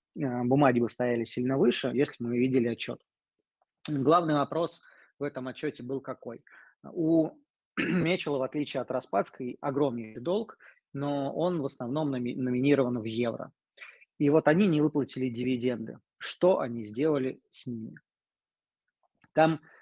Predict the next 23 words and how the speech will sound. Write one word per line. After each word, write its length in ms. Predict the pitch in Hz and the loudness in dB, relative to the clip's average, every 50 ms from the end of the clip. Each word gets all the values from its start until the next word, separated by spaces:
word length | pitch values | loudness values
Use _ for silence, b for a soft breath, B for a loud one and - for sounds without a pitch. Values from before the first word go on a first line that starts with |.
| _ _ - | _ _ -10
дивиденды, 680 | 127 120 147 151 160 147 143 202 240 240 233 185 165 | -4 -2 2 2 2 2 2 0 0 0 0 0 0
м, 400 | 147 131 139 135 131 131 127 127 | 0 0 -2 -6 -8 -6 -6 -4
напомню, 640 | 127 135 135 - 160 160 156 131 127 117 117 - 139 | -4 -4 -4 0 0 0 2 0 -2 -6 -6 -8 -10
да, 220 | 139 127 127 143 151 | -10 -8 -6 -8 -6
там 340 | - 131 117 117 117 127 147 | -6 -8 -10 -10 -10 -8 -6
огромное 440 | 120 123 147 160 139 131 120 117 | -2 2 2 2 2 2 -2 -4
количество 680 | - - 123 127 131 117 - - - - - 113 113 117 | -6 -4 -2 0 0 -2 -4 -8 -14 -12 -12 -8 -8 -6
денег 440 | 113 107 147 180 202 190 147 - - | -2 2 2 4 4 2 0 -2 -4
в 60 | - _ - | -16 _ -6
плане 280 | 117 131 139 131 123 | -2 -2 -2 -2 -4
того, 300 | - - 110 117 139 175 170 | -6 -8 -6 -2 0 0 -2
что 220 | - - - 123 | -2 -6 -8 -8
это 200 | 120 - - - _ b b b b b b _ - | -6 -8 -10 -12 _ b b b b b b _ -8
было 280 | 120 123 143 147 147 | -2 0 0 0 2
на 120 | 135 135 120 | 0 -2 -2
тот 180 | - 139 123 - | -2 -4 -2 -2
момент 380 | 131 127 123 135 151 156 143 | -2 0 0 2 0 0 -2
чуть 260 | - - - 143 - - | -4 -4 -6 -4 -2 0
ли 80 | 139 131 | 0 0
не 120 | 127 120 | 0 0
треть 280 | - - 139 139 127 - | 2 4 4 4 4 0
капитализации 720 | - - - - - 117 117 107 127 127 127 - - - | -12 -18 -12 -8 -6 -4 -4 -2 0 -2 -2 -2 -6 -12
компании. 580 | - - 123 117 - 127 117 117 117 127 135 | -6 -6 -6 -4 -2 -4 -4 -4 -6 -10 -14